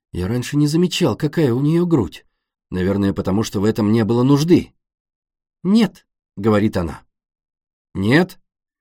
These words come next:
«Нет. Я уже всем объявила, что мы пара. Значит, мы пара. Плевать я хотела, что ты невоспитанный грубиян. Из-за твоего поведения все только начнут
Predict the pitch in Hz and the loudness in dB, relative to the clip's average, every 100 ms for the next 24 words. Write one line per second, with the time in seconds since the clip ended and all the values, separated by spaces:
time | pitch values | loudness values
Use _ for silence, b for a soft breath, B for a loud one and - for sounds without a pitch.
0 | _ _ 175 220 220 - _ _ _ _ | _ _ 2 2 0 -8 _ _ _ _
1 | _ - 147 147 160 - - 127 110 98 | _ 2 2 2 -2 -6 -4 -2 -2 -2
2 | 110 117 170 185 - 151 151 160 - 87 | -2 0 -2 -4 -4 -2 0 -2 -6 -6
3 | 78 - _ _ - 110 120 143 - 135 | -8 -14 _ _ -6 -2 -2 -4 -4 -4
4 | 151 151 170 127 92 - 170 170 190 - | -4 -4 -4 -4 -4 -4 -2 -2 -2 -4
5 | 110 - 92 95 92 - 107 127 120 131 | -4 -4 -6 -6 -6 -8 -6 -4 -2 -4
6 | - 151 147 139 131 123 127 120 104 85 | -4 -4 -2 0 0 -2 -2 0 0 -2
7 | 65 - _ _ 151 117 139 147 151 143 | -8 -16 _ _ -4 0 0 0 2 2
8 | 131 113 113 131 214 135 92 87 - 226 | 0 -2 -4 -2 0 0 -2 -4 -4 -2
9 | - 185 170 165 151 202 185 | -2 -2 0 0 0 -2 -2